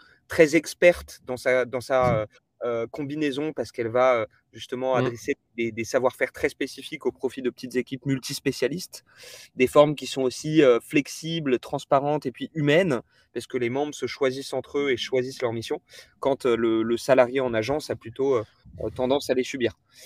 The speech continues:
Speaker 1: Et on s'est dit, bah, bingo, cette forme qu'est le collectif, si on l'outille bien, qu'on la professionnalise bien, qu'on l'organise bien à l'échelle, bah, ça va devenir l'entreprise de service de demain.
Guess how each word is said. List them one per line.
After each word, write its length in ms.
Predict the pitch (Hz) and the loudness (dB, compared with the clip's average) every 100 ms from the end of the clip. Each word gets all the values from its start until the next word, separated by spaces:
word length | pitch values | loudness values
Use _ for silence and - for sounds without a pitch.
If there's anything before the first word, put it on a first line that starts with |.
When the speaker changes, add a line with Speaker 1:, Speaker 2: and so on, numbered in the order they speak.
| - - | -14 0
Speaker 1:
Et 100 | 131 | 2
on 100 | 131 | 4
s'est 200 | - 131 | 2 0
dit, 180 | 151 180 | 0 6
bah, 160 | 120 | 6
bingo, 420 | 120 160 143 170 | 6 0 8 8
cette 220 | 202 135 - | 8 2 4
forme 260 | 180 185 | 4 6
qu'est 120 | 170 | 2
le 60 | 147 | 0
collectif, 520 | 156 139 - 190 - 92 - _ _ _ _ _ _ - _ | -2 -4 -6 -10 -4 -4 -4 _ _ _ _ _ _ -20 _
si 240 | - 160 | -8 0
on 100 | 139 | 2
l'outille 440 | 127 165 180 170 147 | 2 -2 -6 -8 -2
bien, 360 | 151 165 170 | 2 4 2
qu'on 140 | - 139 | 0 -2
la 120 | 113 | -4
professionnalise 880 | - - 165 165 - 147 139 139 131 | -6 0 0 0 -4 -4 -4 -4 -2
bien, 260 | 151 160 - _ _ _ | 0 0 -4 _ _ _
qu'on 160 | 123 | -2
l'organise 580 | 120 151 160 156 151 135 | 4 4 6 2 2 -4
bien 200 | 135 156 | 0 2
à 60 | 143 | 2
l'échelle, 500 | 127 - 143 170 135 - _ _ | 0 2 4 4 2 -2 _ _
bah, 80 | 113 | -4
ça 120 | 127 | 0
va 100 | 123 | 0
devenir 380 | 120 127 139 147 | 0 -2 0 0
l'entreprise 520 | 143 - 135 - 147 | 0 -2 -6 -4 -4
de 80 | 131 | -2
service 340 | - 131 131 123 | 2 0 0 0
de 80 | |
demain. 260 | 120 120 | 2 2